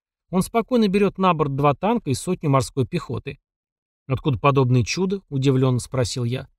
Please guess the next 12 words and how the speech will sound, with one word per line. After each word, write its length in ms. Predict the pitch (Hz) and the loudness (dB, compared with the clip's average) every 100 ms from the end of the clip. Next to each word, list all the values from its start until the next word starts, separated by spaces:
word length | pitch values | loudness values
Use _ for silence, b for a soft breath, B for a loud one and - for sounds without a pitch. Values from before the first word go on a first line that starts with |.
| _ _ _ _ _ _ - | _ _ _ _ _ _ -4
«Достался 540 | 160 175 262 254 233 | -2 0 2 2 0
от 120 | 220 | -4
питерцев, 540 | - 269 180 - 139 - | -2 -2 0 -4 -4 0
мы 120 | 147 | 0
оказали 400 | 156 175 190 185 | 2 0 2 2
им 100 | 165 | 2
важную 340 | 175 170 170 | 2 2 0
услугу, 400 | - - 254 180 | -4 -4 -4 2
и 40 | 127 | 2
они 140 | 190 | 2
расплатились 720 | 208 - 131 117 151 156 - - | -2 -4 -4 -2 -2 -4 -6 -6
им. 260 | 127 120 | -4 -4